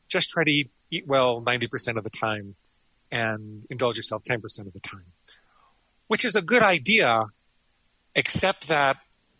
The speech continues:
it puts you in the situation of asking yourself, "Is this part of the ninety percent or the ten percent all the time?" Every time you're in front of a s-, uh, a chocolate bar in Starbucks, you have to ask yourself, "Should I or shouldn't I?" And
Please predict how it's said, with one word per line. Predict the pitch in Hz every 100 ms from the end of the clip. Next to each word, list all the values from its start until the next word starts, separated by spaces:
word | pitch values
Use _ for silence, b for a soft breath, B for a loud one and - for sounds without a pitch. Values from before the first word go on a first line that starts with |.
| _ _ _ _
it | 160 -
puts | - 190 196
you | 170
in |
the | 156
situation | - 147 143 147 156 135
of | 127
asking | 135 - 139
yourself, | 120 - 123 131
"Is | 117
this | 143 -
part | - 123
of | 117
the |
ninety | 117 117 113 - -
percent | 120 - 113
or | 113
the | 107
ten | 135 120
percent | 113 113 107 - b b b b b _ _
all | 139 131
the | 120
time?" | - 143 104 92 -
Every | 135 139
time | 143 127
you're | 120
in |
front | 113 123 110
of |
a | 110
s-, | - - _
uh, | 120 110 113 _ 139
a | 117
chocolate | 143 123 127
bar | 117
in | 113
Starbucks, | - 165 127 110 -
you |
have | 113
to | -
ask | 120 -
yourself, | 120 - 113 110 - - _ _ _ _
"Should | - 160 127
I |
or | 113
shouldn't | 113 147 127 110
I?" | 101 95 _ _ B B B B B _ -
And | 135 127 123 139